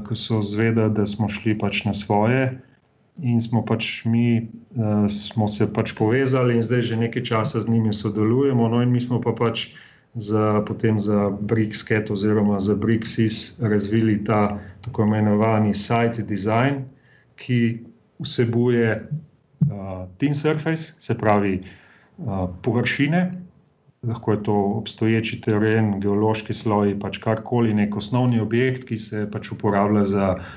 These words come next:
za to, eh, da se naredi digitalni model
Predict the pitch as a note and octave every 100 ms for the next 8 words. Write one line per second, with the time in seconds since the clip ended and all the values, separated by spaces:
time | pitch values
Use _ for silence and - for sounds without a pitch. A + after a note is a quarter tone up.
0 | - - - - G#2 F#2+ F#2 - G2 F2+
1 | F2+ A2+ G2 F#2+ F#2+ G#2 G2 B2+ A2+ -
2 | E3 - - F#3 G3+ F3+ C3+ A2+ - A2
3 | G#2 G2+ A2+ A#2+ A#2+ A2+ A2+ A2+ G#2+ G#2+
4 | A2